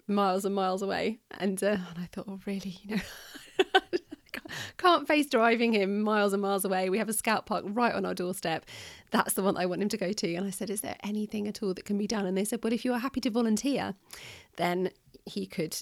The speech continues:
have a place." So I volunteered, but he didn't, he wasn't able to come straight with me when I volunteered. I then had to sort of volunteer for about a term, <laughs> you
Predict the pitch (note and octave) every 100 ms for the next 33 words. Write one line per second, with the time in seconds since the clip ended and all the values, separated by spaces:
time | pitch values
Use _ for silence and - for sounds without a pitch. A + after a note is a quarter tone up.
0 | - - F#3 - D#4 C4+ - - A3 F#3
1 | G3+ A#3 B3 - A3 F#3 - - - -
2 | C#4+ D#4 D4 A#3+ B3 D4 B3 A3 G#3 A3+
3 | G3+ - A3+ - A#3 F#3+ E3 E3 F3 F#3
4 | G3 F3+ F3+ G3 G3 G#3 F#3 F#3+ - F3+
5 | F#3 F3 F#3+ F3+ - E3+ G3+ F3+ - -
6 | - - - - A#3+ G3+ F#3 G3 G3+ G3+
7 | - - - C4+